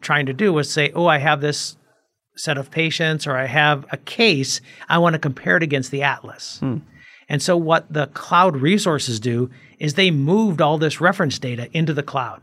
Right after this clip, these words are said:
Speaker 2: Hmm.
Speaker 1: Otherwise, people would have to download that reference data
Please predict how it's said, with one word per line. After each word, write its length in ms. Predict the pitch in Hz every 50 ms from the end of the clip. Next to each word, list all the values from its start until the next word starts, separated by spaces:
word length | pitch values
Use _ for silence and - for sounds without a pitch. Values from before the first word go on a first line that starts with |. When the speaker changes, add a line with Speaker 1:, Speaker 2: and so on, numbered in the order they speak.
| _ -
Speaker 2:
Hmm. 200 | - 117 110 92 85 - - _ _ _ _ _ _ _ _ _ _ _ _ _ _ _ _ _ -
Speaker 1:
Otherwise, 440 | - 190 214 220 185 160 147 139 -
people 320 | - - - 175 - 180 -
would 100 | 160 143
have 200 | 143 165 160 -
to 160 | 160 143 131 - _ _ _ _ _ - 131
download 580 | 117 135 123 156 208 214 208 185 160 143 135
that 160 | 127 120 120 135
reference 340 | 147 135 123 143 131 123 -
data 360 | 135 135 131 127 127 127